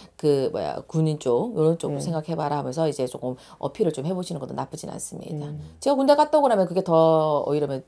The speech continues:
Speaker 1: 어떻게 보면은 맞아
Speaker 2: 네.
Speaker 1: 떨어져서 그게 또 생길 거예요.
Speaker 2: 네.
Speaker 1: 어, 그래서 이제 그런 쪽 그렇게 생각을 해보시면 되고 딸도 있어요?
Speaker 2: 네.
Speaker 1: 어?
Speaker 2: <laughs> 딸 있어요. <laughs>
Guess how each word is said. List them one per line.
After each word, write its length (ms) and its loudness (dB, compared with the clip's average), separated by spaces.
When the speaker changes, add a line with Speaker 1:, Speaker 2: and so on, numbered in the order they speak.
Speaker 1:
어떻게 280 -6
보면은 400 -6
맞아 220 -2
Speaker 2:
네. 60 -6
Speaker 1:
떨어져서 500 -4
그게 180 -8
또 100 -10
생길 400 -12
거예요. 380 -16
Speaker 2:
네. 80 -8
Speaker 1:
어, 280 -6
그래서 320 2
이제 180 2
그런 280 -2
쪽 360 2
그렇게 240 -6
생각을 300 -8
해보시면 300 -6
되고 180 -8
딸도 280 -2
있어요? 300 -6
Speaker 2:
네. 240 -6
Speaker 1:
어? 120 -4
Speaker 2:
<laughs> 200 -12
딸 260 0
있어요. 340 6
<laughs> 360 6